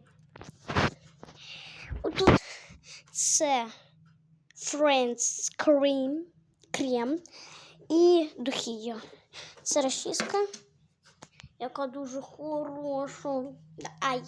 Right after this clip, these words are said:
больно. Це наше фортепіано, на якому я граю.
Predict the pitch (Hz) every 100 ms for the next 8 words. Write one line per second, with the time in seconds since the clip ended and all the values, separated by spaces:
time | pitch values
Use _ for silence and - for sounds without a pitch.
0 | - - 247 240 247 247 214 - - -
1 | 208 - - - - - - - - -
2 | 370 - - - 294 302 - 294 - 311
3 | 302 302 277 277 277 269 262 285 277 254
4 | 254 247 262 247 196 156 -